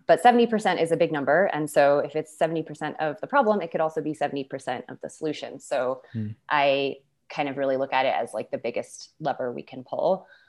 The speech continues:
Speaker 1: Um, and there are a lot of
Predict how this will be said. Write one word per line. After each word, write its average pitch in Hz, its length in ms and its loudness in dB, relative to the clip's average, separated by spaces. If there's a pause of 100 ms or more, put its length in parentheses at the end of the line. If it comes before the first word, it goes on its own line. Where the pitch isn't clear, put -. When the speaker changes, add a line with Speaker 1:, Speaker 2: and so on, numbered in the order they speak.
(240)
Speaker 1:
Um, 127 420 -2 (680)
and 143 640 0 (1040)
there 170 200 8
are 151 140 8
a 156 80 6
lot 165 220 6
of 147 120 -2